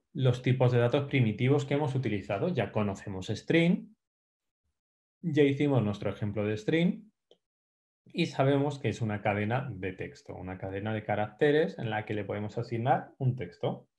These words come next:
Ahora, ¿qué queremos? Queremos conocer todos los tipos, eran string,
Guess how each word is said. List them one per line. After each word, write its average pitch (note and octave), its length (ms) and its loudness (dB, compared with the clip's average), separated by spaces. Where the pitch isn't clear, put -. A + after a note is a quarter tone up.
Ahora, D3 360 6
¿qué C#3+ 140 0
queremos? G#2 520 2
Queremos G2 680 -6
conocer A#2+ 600 2
todos A2+ 200 2
los G#2 220 -4
tipos, D3 640 0
eran F2+ 320 -10
string, D3 640 2